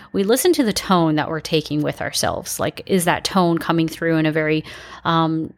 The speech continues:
you know, kind, considerate way? Is it the same way you would talk to a friend? And I'll never forget, I'm not <laughs> sure where this came from, but someone told me, "Friends are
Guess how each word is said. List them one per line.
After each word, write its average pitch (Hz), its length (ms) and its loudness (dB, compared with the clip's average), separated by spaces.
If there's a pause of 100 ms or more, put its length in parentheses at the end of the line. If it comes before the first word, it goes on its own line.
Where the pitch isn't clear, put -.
(180)
you 190 140 0
know, 170 180 4
kind, 196 560 2
considerate 170 500 0
way? 190 320 4
Is 196 200 0
it 220 100 -4
the 208 80 -2
same 220 400 2
way 233 140 4
you 214 160 4
would 180 160 0
talk 160 360 -2
to 160 140 0
a 147 60 -2
friend? 113 480 -4 (380)
And 175 200 -4
I'll 185 120 4
never 196 260 4
forget, 165 640 0
I'm 170 520 0 (280)
not 180 340 2
<laughs> - 0 -
sure 170 240 4
where 151 240 0
this 147 180 -4
came 147 280 -4
from, 147 240 -4
but 143 360 -4
someone 151 380 -2
told 151 240 -8
me, 151 340 0 (720)
"Friends 277 920 2 (440)
are 175 720 0